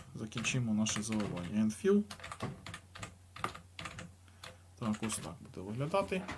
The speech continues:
Ну і давайте запустимо, подивимося, що у нас вийшло цікаве.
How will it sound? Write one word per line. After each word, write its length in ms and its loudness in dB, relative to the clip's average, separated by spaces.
Ну 100 4
і 20 4
давайте 340 8
запустимо, 580 4
подивимося, 520 6
що 140 0
у 40 4
нас 200 6
вийшло 280 2
цікаве. 420 0